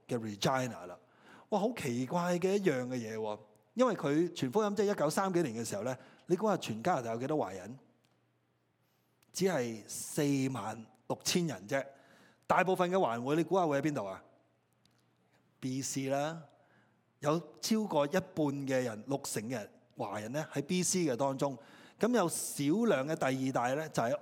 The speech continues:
安省。噉呢，跟住其他嘅就喺散步。噉但係呢，喺呢個 Ruby Johnson 所在嘅地方，你估有幾多華人啊？其實得三百，三百個。但係喺當時，當時嘅仍然有好多嘅種族歧視喺嗰個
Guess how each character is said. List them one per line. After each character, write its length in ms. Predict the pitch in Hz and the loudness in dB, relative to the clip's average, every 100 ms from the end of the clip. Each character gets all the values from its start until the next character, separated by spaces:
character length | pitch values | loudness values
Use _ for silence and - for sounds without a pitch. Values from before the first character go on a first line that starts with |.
| - | 0
安 340 | 170 170 170 | 0 0 -2
省。 400 | - 104 120 131 - - - _ _ | -2 -2 -4 -10 -18 -20 -20 _ _
噉 80 | 147 | -2
呢， 120 | 170 | 0
跟 160 | 180 185 | 0 -2
住 80 | 143 | -4
其 140 | - 104 | -6 -4
他 140 | 147 | -4
嘅 140 | 135 107 | -2 -4
就 80 | |
喺 100 | 104 | -6
散 420 | 120 143 107 107 107 | -4 -4 -4 -8 -10
步。 220 | 98 90 - - - _ | -10 -10 -16 -20 -20 _
噉 120 | 208 247 | -2 2
但 140 | 214 | 2
係 120 | 175 | 4
呢， 160 | 190 196 | 2 2
喺 80 | 180 | 2
呢 100 | 208 | 2
個 80 | 208 | 2
Ruby 320 | 196 233 220 | 2 2 2
Johnson 420 | 214 214 220 127 | 2 2 0 -2
所 160 | 117 185 | 0 -2
在 140 | - 135 | 2 2
嘅 180 | 143 | 2
地 160 | 139 131 | 0 0
方， 220 | 175 185 | 0 0
你 60 | 170 | 0
估 80 | 170 | 0
有 60 | |
幾 100 | 139 | 2
多 100 | 143 | 0
華 160 | 135 95 | 0 -4
人 200 | 92 95 | -10 -12
啊？ 120 | 101 - _ _ _ _ _ _ _ - | -14 -14 _ _ _ _ _ _ _ -2
其 80 | |
實 20 | 147 | 0
得 80 | |
三 220 | 233 226 220 | 2 2 4
百， 160 | 170 - - - _ _ _ _ _ _ - | 2 0 -16 -20 _ _ _ _ _ _ 0
三 200 | 233 240 | 2 4
百 140 | 190 | 2
個。 240 | - 147 120 - - _ _ _ _ - | 2 0 -2 -12 -20 _ _ _ _ 0
但 200 | 180 180 | 0 2
係 540 | 175 175 175 175 143 - - | 2 4 4 2 -4 -18 -6
喺 100 | - 208 | 0 2
當 280 | 233 233 | 2 0
時， 460 | 196 143 135 135 127 - - | -2 -2 0 -2 -6 -12 -4
當 220 | 208 226 | 0 0
時 120 | 185 | 0
嘅 180 | 131 165 165 160 160 - | 0 2 2 2 -2 -6
仍 140 | 135 | -4
然 20 | 139 | -2
有 180 | 147 | 0
好 80 | 170 | 2
多 160 | 175 190 | 2 2
嘅 100 | 156 | 0
種 180 | 151 185 | 0 0
族 140 | 175 | -2
歧 160 | - 113 | -2 -4
視 160 | - 135 | -2 -2
喺 80 | 165 | 0
嗰 160 | |
個 40 | 185 | 0